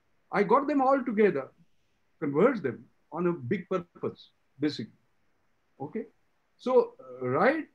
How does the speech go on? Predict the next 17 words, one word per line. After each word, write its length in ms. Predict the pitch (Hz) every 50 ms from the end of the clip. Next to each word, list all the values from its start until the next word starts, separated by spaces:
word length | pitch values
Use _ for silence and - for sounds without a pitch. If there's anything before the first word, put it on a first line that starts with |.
| - 170 -
from 480 | - 202 208 208 196 208 202 185 165 165
National 380 | 165 180 180 175 - 262 247
Chemical 300 | 220 233 208 214 208 202
Laboratory 420 | 190 180 190 196 196 180 208 196 170
to 100 | 190 175
Global 300 | 147 160 170 180 226 214
Research 320 | 180 - - 175 170 -
Alliance, 460 | 135 131 120 113 107 113 127 - - _ _ _ _ _ _ _ _ _ - -
that 220 | 127 180 180 147
one 240 | 135 170 233 240 220
lesson 340 | 208 208 208 - 226 214 196
that 160 | 185 170 160
I 120 | 160 156
learned, 300 | 143 139 143 139 131 139 - _ _ _ _ _ _ _ _ _ _ _ _ _ _ _ -
I 80 | 120 139
have 120 | 135 120
used. 220 | 113 107 98 95